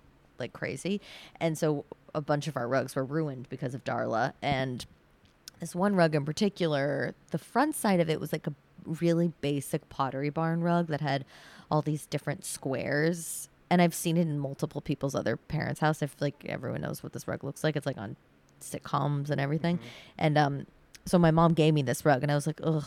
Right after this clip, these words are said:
Speaker 1: I don't wanna do anything with this <laughs> rug, but thanks so much." And I tur-,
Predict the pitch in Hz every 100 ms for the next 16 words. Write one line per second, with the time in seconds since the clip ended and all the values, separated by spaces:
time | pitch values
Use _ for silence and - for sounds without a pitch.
0 | - - 160 165 - 160 175 - - 196
1 | 175 208 214 214 240 240 247 226 208 208
2 | - 277 285 370 359 392 359 - - -
3 | - - 190 165 165 - - -